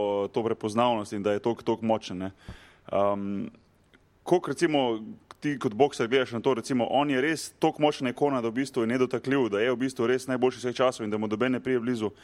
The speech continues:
a, z vsemi temi slavami, ki so jih tudi pred njim pa po njim dosegali različni bokserji, da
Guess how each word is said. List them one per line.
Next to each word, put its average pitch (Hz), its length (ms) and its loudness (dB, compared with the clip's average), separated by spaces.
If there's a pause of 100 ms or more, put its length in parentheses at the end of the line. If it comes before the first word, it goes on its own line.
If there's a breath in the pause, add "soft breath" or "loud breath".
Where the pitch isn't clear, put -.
(340 loud breath)
a, 98 180 0
z 104 80 -2
vsemi 131 300 0
temi 131 240 0 (280 loud breath)
slavami, 131 560 2
ki 117 120 -8
so 113 100 -4
jih 110 140 -2
tudi 131 200 -2
pred 135 280 2
njim 131 140 0
pa 117 80 0
po 131 120 0
njim 127 160 2
dosegali 113 420 0
različni 117 380 -2
bokserji, 117 380 0
da 104 100 2